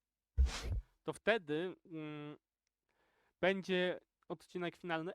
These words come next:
albo po prostu będzie kolejne, to będzie odcinek jakby z misją finałową.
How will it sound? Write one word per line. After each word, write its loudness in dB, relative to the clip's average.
albo -2
po -20
prostu -4
będzie -6
kolejne, 0
to -10
będzie -4
odcinek -6
jakby -8
z -14
misją -8
finałową. -2